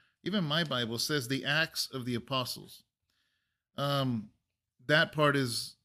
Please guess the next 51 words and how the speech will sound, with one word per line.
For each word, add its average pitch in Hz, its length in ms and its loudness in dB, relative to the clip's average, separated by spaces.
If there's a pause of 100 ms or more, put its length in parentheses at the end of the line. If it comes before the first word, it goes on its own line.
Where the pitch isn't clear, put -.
(300)
written 139 320 0
by 120 440 0 (680)
just 135 260 -2
whoever, 131 680 0 (880)
who, 120 240 -6
you 139 100 -2
know, 135 100 0
whoever 135 300 2
put 127 220 -4
the 127 80 -4
Bible 127 440 0
together, 131 600 0
they, 120 240 -2
they 110 140 -2
put 123 180 -4
a 120 40 -2
title 127 320 -2
to 135 220 -4
it. 127 140 -2
Luke 151 340 2
didn't 120 240 -2
call 117 240 -4
it 110 100 -4
the 113 120 -4
Acts 113 240 -2
of 110 80 -8
the 107 80 -6
Apostles. 113 600 -8 (380)
I 190 120 2
personally 165 520 0
believe 127 460 -2
that 123 260 0
it 127 120 -6
shouldn't 185 280 -2
have 127 140 -2
been 117 140 -2
called 104 280 -4
that. 92 200 -10 (720)
If 131 120 -4
anything, 170 380 4
it 127 60 0
should 147 180 0
have 135 100 2
been 131 160 2
called 131 280 0
the 123 140 2
Acts 123 220 0
of 117 100 -2
the 110 80 -2
Holy 107 240 -2
Spirit, - 480 -6